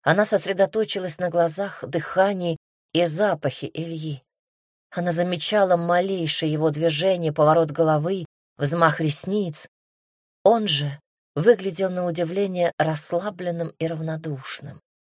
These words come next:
Шутил с Инной, вежливо общался с Женей, что-то рассказывал, но смысл слов не доходил до Марины. Она слышала только голос и не могла пошевелиться, будто он ее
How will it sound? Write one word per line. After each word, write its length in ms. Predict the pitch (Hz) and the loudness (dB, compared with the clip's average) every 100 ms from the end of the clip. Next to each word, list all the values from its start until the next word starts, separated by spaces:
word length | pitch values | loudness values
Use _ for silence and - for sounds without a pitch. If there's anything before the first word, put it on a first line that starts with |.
| _ _ _ - | _ _ _ -4
Шутил 480 | - 196 247 247 | 0 2 4 2
с 180 | 190 - | 2 -2
Инной, 520 | 208 214 180 175 156 - _ _ - | -2 0 -2 -2 -4 -10 _ _ -2
вежливо 440 | 151 247 196 151 | 4 4 6 6
общался 500 | 131 - 202 196 - | 4 6 4 4 -2
с 40 | 147 | -4
Женей, 520 | 127 208 214 185 156 _ _ | -2 -2 -2 -4 -6 _ _
что-то 380 | - - 262 220 | -4 -2 4 8
рассказывал, 920 | 190 165 - 233 220 175 170 170 - | 8 4 -2 2 2 2 2 2 2
но 160 | 151 175 | -2 -4
смысл 600 | 156 196 233 220 - 156 | -4 -8 -8 -8 -8 -6
слов 440 | 147 - 160 143 | -6 -4 -4 -4
не 140 | 160 180 | -8 -8
доходил 600 | 190 170 196 175 208 185 | -8 -2 -2 0 -2 -2
до 140 | 151 | -2
Марины. 540 | 156 175 185 170 151 143 _ _ _ _ _ | 0 -2 -2 -2 -2 -2 _ _ _ _ _
Она 240 | - 196 214 | 4 6 4
слышала 520 | - 220 214 190 185 | 0 -4 -4 -2 0
только 380 | 180 190 156 180 | 2 0 -2 -8
голос 720 | 147 175 226 196 135 - - - _ _ - | -2 2 4 2 -2 -6 -8 -12 _ _ -4
и 80 | 190 | 0
не 120 | 214 | 2
могла 380 | 214 202 220 240 | 4 4 2 0
пошевелиться, 1040 | - 202 - 202 202 196 175 151 - 143 127 | -2 -4 -2 -2 -2 -2 -6 -8 -6 -6 -4
будто 400 | 151 151 170 - | -6 -2 -2 0
он 220 | 185 175 | -2 -2
ее 500 | 143 147 143 156 160 | -2 -2 0 2 0